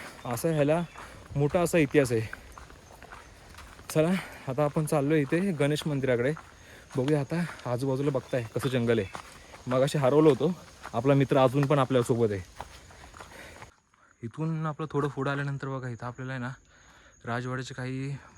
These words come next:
पडक्या स्वरूपात काही अवशेष बघायला भेटतात. मला वाटतं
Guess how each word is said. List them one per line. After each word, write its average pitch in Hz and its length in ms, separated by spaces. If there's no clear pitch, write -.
पडक्या 123 300
स्वरूपात 123 400
काही 127 120
अवशेष 120 360
बघायला 123 300
भेटतात. 123 360
मला 123 160
वाटतं 127 400